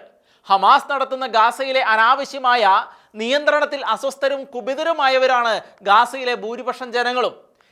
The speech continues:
ഇസ്രായേൽ ഈ അന്തിമ യുദ്ധത്തിന് ഗാസയിലേക്ക് ഇരച്ച് കയറുന്നതിന് മുൻപ് തന്നെ ഗാസൻ നിവാസികളിൽ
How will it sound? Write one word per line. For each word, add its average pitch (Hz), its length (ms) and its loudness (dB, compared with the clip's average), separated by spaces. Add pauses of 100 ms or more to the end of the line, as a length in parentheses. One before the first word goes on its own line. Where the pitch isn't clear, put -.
(140)
ഇസ്രായേൽ 330 480 8 (100)
ഈ - 20 -4 (220)
അന്തിമ 277 320 -6 (100)
യുദ്ധത്തിന് 254 420 -2 (300)
ഗാസയിലേക്ക് 240 640 0 (160)
ഇരച്ച് 240 360 -6
കയറുന്നതിന് 240 560 -4
മുൻപ് 277 260 -4
തന്നെ 233 200 0 (500)
ഗാസൻ 294 320 8 (100)
നിവാസികളിൽ 262 500 -2